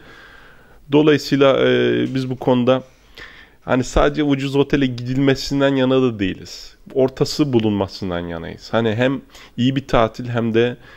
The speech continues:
az para harcamasından yanayız. Dolayısıyla ortasını bulmaya çalışıyoruz. Bu konuda, e, tecrübemizi müşterimize aktarmaya çalışıyoruz. Kesinlikle müşterilerimiz biletini mümkün olduğu kadar erken almaya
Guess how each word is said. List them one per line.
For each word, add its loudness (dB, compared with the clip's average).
az -2
para 0
harcamasından -6
yanayız. -8
Dolayısıyla 0
ortasını -4
bulmaya -2
çalışıyoruz. -8
Bu -4
konuda, 0
e, 2
tecrübemizi -2
müşterimize -6
aktarmaya -4
çalışıyoruz. -14
Kesinlikle 2
müşterilerimiz 2
biletini 2
mümkün 0
olduğu 0
kadar 0
erken -2
almaya -2